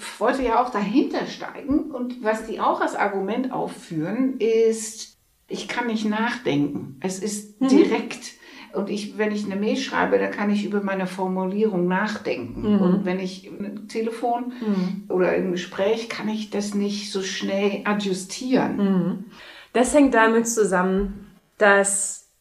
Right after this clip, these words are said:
Speaker 2: also es gibt diesen, diesen schönen Ausdruck Sprechdenken. Den
Speaker 1: Ja.
Speaker 2: gibt's wirklich in der Sprechwissenschaft.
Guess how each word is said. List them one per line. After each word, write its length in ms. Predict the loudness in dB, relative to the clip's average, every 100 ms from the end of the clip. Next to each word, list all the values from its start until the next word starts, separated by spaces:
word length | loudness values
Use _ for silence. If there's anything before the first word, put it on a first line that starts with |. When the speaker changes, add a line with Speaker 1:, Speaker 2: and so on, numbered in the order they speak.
| _
Speaker 2:
also 120 | 0
es 60 | 2
gibt 240 | 2 0
diesen, 240 | -2 -2 -2
diesen 280 | 0 0 0
schönen 240 | 0 2
Ausdruck 300 | 0 -2 -4
Sprechdenken. 760 | -4 0 0 0 -2 -4 -4 -10 -14 -20 _ _ _ _ _
Den 60 | 4
Speaker 1:
Ja. 20 |
Speaker 2:
gibt's 160 | 4 4
wirklich 220 | 2 4
in 60 | 4
der 100 | 2
Sprechwissenschaft. 800 | 0 -2 -4 -8 -10 -10 -12